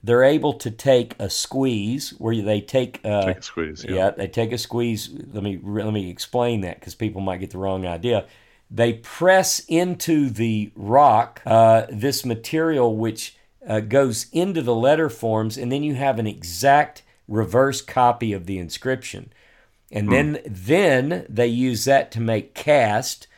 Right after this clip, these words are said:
Speaker 1: so that they have a replica of this thing. Turns out Shapira, he, he's not right about everything, but he certainly, uh, is a contributor towards our understanding of the stone. Now,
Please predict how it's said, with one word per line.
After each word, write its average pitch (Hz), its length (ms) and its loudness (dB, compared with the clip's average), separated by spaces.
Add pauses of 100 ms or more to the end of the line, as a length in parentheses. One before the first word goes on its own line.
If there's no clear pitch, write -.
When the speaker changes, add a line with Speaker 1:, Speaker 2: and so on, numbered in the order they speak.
(300)
Speaker 1:
so 131 160 2
that 117 200 -2
they 127 80 2
have 113 160 4
a 101 60 2
replica 107 640 0
of 85 40 -8
this 85 240 -8
thing. 92 340 -8 (300)
Turns 220 320 2
out 180 320 6
Shapira, 127 840 2 (120)
he, 107 260 -4
he's 113 180 -2
not 165 200 0
right 190 280 2
about 208 260 4
everything, 104 720 -2 (380)
but 107 100 0
he 107 80 -2
certainly, 110 1040 -2 (100)
uh, 95 380 -2
is 98 180 -6
a 95 60 -8
contributor 101 680 -6
towards 95 500 -4
our 92 280 -2
understanding 90 680 -10
of 80 80 -14
the 78 80 -14
stone. 98 420 -6 (920)
Now, 127 380 0